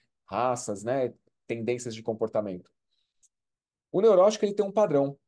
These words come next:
Ele é muito bom em identificar o que é que está acontecendo e que vai gerar uma consequência ruim. Cara, se você parar pra pensar, isso é uma puta habilidade.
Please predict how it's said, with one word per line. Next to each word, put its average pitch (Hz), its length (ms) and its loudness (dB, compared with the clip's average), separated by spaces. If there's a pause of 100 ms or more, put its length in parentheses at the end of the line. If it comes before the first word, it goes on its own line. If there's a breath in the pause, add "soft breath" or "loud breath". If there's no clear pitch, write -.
(580)
Ele 156 160 0
é 175 80 6
muito 196 380 -6
bom 135 360 0 (500)
em 165 200 -4
identificar 165 680 -2
o 143 120 -2
que - 100 -10
é 202 80 -2
que 220 80 -12
está 190 160 -6
acontecendo 147 800 -6 (120)
e 117 80 -12
que 143 120 -6
vai 135 300 2
gerar 139 360 0
uma 139 140 -4
consequência 139 540 -6
ruim. 113 320 -6 (720)
Cara, 233 120 -2
se - 200 -6
você 392 120 -8
parar 320 200 2
pra 180 120 0
pensar, 147 480 -2
isso 151 140 -6
é 220 40 -2
uma 233 120 -6
puta 165 220 -4
habilidade. 139 600 -2